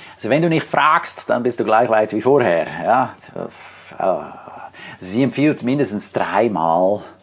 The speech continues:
etwas zu fragen. Und zwar nicht nur normale Fragen zu stellen, sondern auch Fragen zu stellen,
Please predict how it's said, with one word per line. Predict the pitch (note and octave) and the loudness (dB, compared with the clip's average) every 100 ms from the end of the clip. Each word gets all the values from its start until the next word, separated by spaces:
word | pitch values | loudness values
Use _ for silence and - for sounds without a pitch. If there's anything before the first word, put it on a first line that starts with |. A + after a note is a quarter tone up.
| - - _ | -20 -20 _
etwas | F#2 - E2+ | -10 -8 -10
zu | - | -8
fragen. | G#2 F#2 F2 B2 G#2 | -2 2 2 2 0
Und | G2+ | 0
zwar | A2 | 0
nicht | B2 D#3+ - - | 2 0 -4 -10
nur | D3 C#3+ B2+ | -4 0 0
normale | A2+ A2 G#2 G2 F2+ B2 D#3 | -2 -4 -2 -2 0 0 2
Fragen | C#3 C3+ C#3 | 2 2 2
zu | C3 | -4
stellen, | - A#2 B2 | -2 -2 0
sondern | A2+ A2+ | 0 0
auch | G2 G#2 | 0 -2
Fragen | - E2 F#2+ B2 A#2 | 0 0 2 0 -4
zu | - | -6
stellen, | - G2+ G#2 A#2 | -4 0 0 0